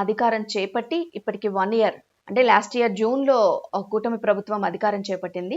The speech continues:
ఇప్పుడు వన్ ఇయర్ అవుతోంది. ప్రభుత్వం పరంగా పర్వాలేదనిపించుకుంది కానీ ఎమ్మెల్యేల పనితీరు మాత్రం ఎక్కువగా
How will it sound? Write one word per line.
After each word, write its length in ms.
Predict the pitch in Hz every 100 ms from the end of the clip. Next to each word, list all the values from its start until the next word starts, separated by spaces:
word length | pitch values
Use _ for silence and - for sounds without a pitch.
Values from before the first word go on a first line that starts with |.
| 349
ఇప్పుడు 180 | 208 196 185
వన్ 160 | 180 233
ఇయర్ 180 | 226 196
అవుతోంది. 380 | 170 - 170 170 - _ _ _ _ -
ప్రభుత్వం 460 | 240 302 403 381 339
పరంగా 260 | 302 269 269 247
పర్వాలేదనిపించుకుంది 960 | 247 247 247 240 226 220 202 - 196 185
కానీ 220 | 185 196 285 -
ఎమ్మెల్యేల 440 | 220 240 262 247 233 190 - _ _ _
పనితీరు 600 | 220 269 - 277 302 359 294
మాత్రం 300 | 226 220 233 269 - - - 233
ఎక్కువగా 340 | 233 381 339